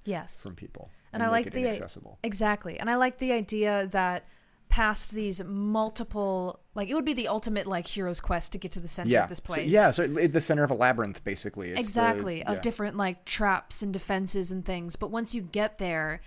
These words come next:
Speaker 1: it would just be, I'm just kind of picturing, like, this big, well, I, okay, my first thought was just,
Speaker 2: Mm-hmm.
Speaker 1: like, a big blue, like,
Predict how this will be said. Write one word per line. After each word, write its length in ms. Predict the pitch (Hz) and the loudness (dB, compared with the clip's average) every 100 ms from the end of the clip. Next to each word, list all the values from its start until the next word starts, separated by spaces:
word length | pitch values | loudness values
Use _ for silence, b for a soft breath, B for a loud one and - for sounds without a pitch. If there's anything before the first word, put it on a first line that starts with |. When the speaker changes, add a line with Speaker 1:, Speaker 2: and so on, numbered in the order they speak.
| b - | b -4
Speaker 1:
it 80 | |
would 120 | 208 190 | -2 0
just 240 | 208 - | 0 0
be, 200 | 220 202 | -2 -2
I'm 140 | 202 285 | -2 0
just 140 | 311 | -2
kind 120 | - 202 | -2 -2
of 80 | |
picturing, 380 | 196 202 196 185 | -2 -4 -2 -4
like, 140 | 180 170 | -4 -6
this 140 | 170 | -6
big, 460 | - 190 185 185 - _ _ _ _ _ _ | -2 0 0 -2 -10 _ _ _ _ _ _
well, 140 | 214 - | -6 -2
I, 100 | - 226 | -2 -2
okay, 320 | 202 165 - b b | -4 -8 -12 b b
my 140 | 208 208 | -2 0
first 280 | 247 294 - | 0 0 0
thought 160 | 196 | 0
was 100 | 185 | 0
just, 100 | 185 | -4
Speaker 2:
Mm-hmm. 60 | 190 | -4
Speaker 1:
like, 60 | 185 | -6
a 120 | 165 | 0
big 280 | 208 202 - | 2 2 0
blue, 320 | 185 180 175 | -4 -2 -2
like, 220 | 170 151 | -4 -8